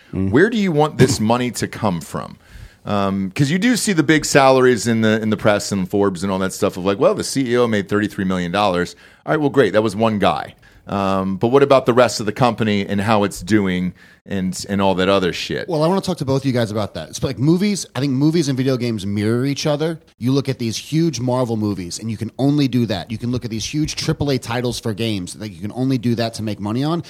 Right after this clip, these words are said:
Speaker 3: And if one of those fails, it's such a massive hit. Like, you spend all that money 'cause those feel like the for sure things. Those feel like the for sure revenue generators.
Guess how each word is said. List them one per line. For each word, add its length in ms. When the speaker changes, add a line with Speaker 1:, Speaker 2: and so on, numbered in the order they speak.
Speaker 3:
And 120
if 80
one 220
of 100
those 260
fails, 520
it's 120
such 440
a 100
massive 560
hit. 300
Like, 140
you 60
spend 360
all 180
that 180
money 260
'cause 160
those 240
feel 180
like 200
the 80
for 160
sure 260
things. 480
Those 180
feel 140
like 160
the 80
for 140
sure 220
revenue 380
generators. 640